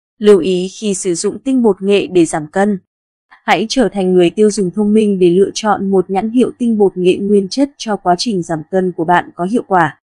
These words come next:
Tuyệt đối không được uống chung tinh bột nghệ với thuốc tây giảm cân cùng một lúc vì có thể gây kháng thuốc hoặc sốc thuốc. Bạn không nên thay thế bữa ăn hoàn toàn bằng tinh bột nghệ, điều đó không tốt cho cơ thể bạn.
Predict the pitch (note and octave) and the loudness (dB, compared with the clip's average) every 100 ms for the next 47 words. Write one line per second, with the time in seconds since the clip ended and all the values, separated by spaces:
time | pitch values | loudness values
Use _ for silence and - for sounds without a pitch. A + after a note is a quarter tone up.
0 | _ _ _ G#3+ F3 F3+ F3 F#3+ A3+ G#3 | _ _ _ -2 2 2 2 2 -2 0
1 | F#3+ - F#3 F#3+ - C4 A#3 A#3+ A3 G3+ | -2 0 0 0 -2 -2 -2 -2 0 0
2 | G3 G3 F3+ F3 F#3 F#3 D4+ D#4 A#3 G#3+ | 2 0 0 -2 -2 -2 -4 0 0 0
3 | G#3 E3 D#3+ A3+ A3+ A3 G3 E3+ E3+ B3 | -2 -2 -2 0 0 0 -2 0 0 0
4 | C#4+ _ G3 E3+ F3+ A#3+ G#3+ D#3 F3+ F3 | -2 _ -8 -4 -4 0 0 2 0 -2
5 | F3 E3 E3+ C4 D4+ _ _ _ F#3 - | -2 -4 0 0 0 _ _ _ -2 -2
6 | - G#3+ - A#3 C4 D4+ _ _ _ _ | -6 -6 -4 0 0 0 _ _ _ _
7 | _ - G3 F#3+ G#3 G3 G3 F#3 G3+ F#3+ | _ -2 -2 -2 -4 0 -2 -2 -6 -4
8 | F#3 F#3 G#3 - A3 G3+ G#3 F3 E3+ F#3+ | -2 0 0 0 -6 -4 -4 -4 -2 0
9 | F3 F3 F3+ E3+ E3+ A#3+ A3+ G3 F#3 F#3+ | 0 0 -2 -2 -6 -4 0 -2 0 -2
10 | F3 _ _ _ G#3 F#3 F3 E3+ - A#3+ | -2 _ _ _ 2 2 2 0 -4 -8
11 | F#3+ F3+ A#3 C#4+ - G3 F#3+ F#3 E3+ E3+ | -8 -4 -4 -4 -8 -6 -6 -4 -2 0